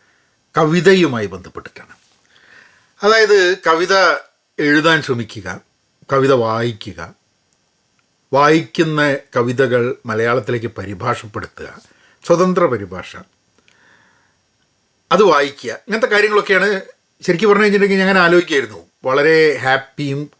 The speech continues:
സാറ്റിസ്ഫൈഡും കണ്ടന്റുമായിട്ട് തോന്നിയിരുന്ന ഒരു സമയമാണ്. അത് കുറേ കാലമായിട്ട്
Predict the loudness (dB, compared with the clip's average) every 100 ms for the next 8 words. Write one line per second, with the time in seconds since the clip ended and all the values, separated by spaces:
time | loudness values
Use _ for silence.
0 | _ _ _ -14 -4 -4 -4 -10 -2 -2
1 | 0 -4 -6 -6 -6 -4 -4 -2 -6 -6
2 | -8 -10 -10 -10 -12 -14 -16 _ _ _
3 | _ -12 -10 -8 -10 -10 -14 _ _ _
4 | _ _ _ _ _ _ _ _ _ _
5 | _ _ _ _ 0 4 2 2 2 2
6 | 2 0 0 4 6 6 4